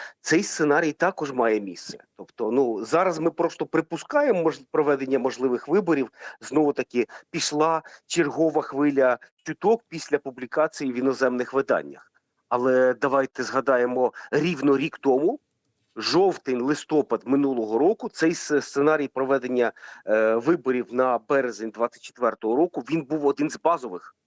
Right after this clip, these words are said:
Тобто представники влади коментували, розмірковували і, до речі, підводили нас до думки,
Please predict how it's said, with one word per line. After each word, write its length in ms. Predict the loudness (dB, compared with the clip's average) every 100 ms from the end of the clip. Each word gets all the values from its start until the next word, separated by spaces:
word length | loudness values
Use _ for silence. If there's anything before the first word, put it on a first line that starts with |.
| _ _
Тобто 240 | -20 -20
представники 640 | -8 -8 -4 0 2 2 0
влади 300 | 2 2 0
коментували, 720 | -6 -4 -4 -2 0 2 0
розмірковували 840 | -2 -4 -6 -2 0 2 2 -2 -2 -10 -18 -18 -4
і, 140 | -2
до 120 | 2
речі, 260 | 2 2 -4 -14
підводили 640 | -8 2 2 4 2 2
нас 280 | 2 -2 -2
до 120 | -6
думки, 460 | -4 -6 -6 -10